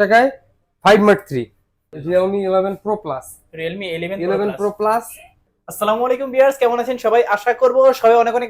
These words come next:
Speaker 2: ভালো আছেন। আবারও কিন্তু চলে আসলাম ইউজ ফোনের নতুন আরো একটি ভিডিও নিয়ে। আশা করবো ভিডিওটা ভালো লাগবে, কারণ আজকের ভিডিওতে প্রত্যেকটা ফোনে এক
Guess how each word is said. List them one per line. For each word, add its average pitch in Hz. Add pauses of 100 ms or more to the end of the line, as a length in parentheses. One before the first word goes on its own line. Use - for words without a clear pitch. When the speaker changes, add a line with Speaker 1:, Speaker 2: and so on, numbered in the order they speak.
Speaker 2:
ভালো 196
আছেন। 226 (120)
আবারও 233
কিন্তু 262
চলে 240
আসলাম 262 (120)
ইউজ 240
ফোনের 226
নতুন 202 (180)
আরো 208
একটি 240 (100)
ভিডিও 185
নিয়ে। 208 (140)
আশা 214
করবো 233 (120)
ভিডিওটা 220
ভালো 202
লাগবে, 226 (420)
কারণ 220 (180)
আজকের 254
ভিডিওতে 240 (140)
প্রত্যেকটা 262
ফোনে 254 (640)
এক 226